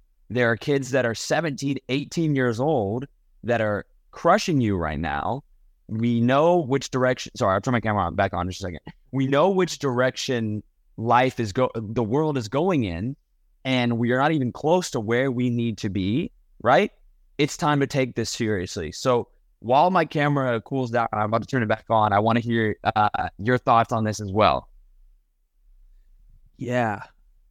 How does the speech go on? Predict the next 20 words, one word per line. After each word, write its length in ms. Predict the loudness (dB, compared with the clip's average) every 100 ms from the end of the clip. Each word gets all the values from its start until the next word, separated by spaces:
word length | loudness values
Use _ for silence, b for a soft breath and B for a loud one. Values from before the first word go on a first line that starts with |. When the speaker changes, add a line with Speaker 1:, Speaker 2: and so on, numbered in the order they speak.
| -2
Speaker 2:
Yeah, 340 | 4 4 4
it's, 420 | 0 -4 -4 -10 -12 _ _ _ _ _ _ _ _ -20 _ _ _ -20 _ -20 -20 -20 _ _ _ -20 _ -20 _ _ _ _ _ -2
which 280 | 2 2
part 200 | 6 4
specifically 520 | 4 -2 -2 -2 -2 0
do 80 |
you 80 | 2
want 200 | 2 2
me 100 | 0
to, 220 | -2 -4 -6
to 120 | -4
riff 240 | -2 -4 -6
on? 120 | -12 -16 -20 -20 -20 -20 -20 -20 _ -4
Speaker 1:
Like, 320 | -2 -2 -4 _ _ -20 _ _ _ 0
becoming 960 | 0 0 -6 -4 0 2 4 4 0 -4 _ _ _ _ _ _ _ _ _ -4
a 80 | -4
person, 600 | 0 -2 0 0 -2 -2 _ _
which 220 | -4 -2 2
makes 260 | 0 0
it 120 | -6